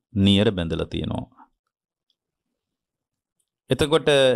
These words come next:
ඒ නියරවල් බැඳලා තියෙන නිසා වතුර සුරක්ෂිතයි.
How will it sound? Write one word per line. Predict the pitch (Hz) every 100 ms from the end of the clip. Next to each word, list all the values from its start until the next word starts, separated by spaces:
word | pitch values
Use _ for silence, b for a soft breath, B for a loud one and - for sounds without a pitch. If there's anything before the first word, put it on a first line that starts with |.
| - _
ඒ | 139 143 139
නියරවල් | 127 127 147 160 165 170 156 151 151
බැඳලා | 127 127 143 156
තියෙන | 156 156 143 135
නිසා | 135 - 180 175
වතුර | 135 131 175 175
සුරක්ෂිතයි. | - 151 156 - - 98 92 87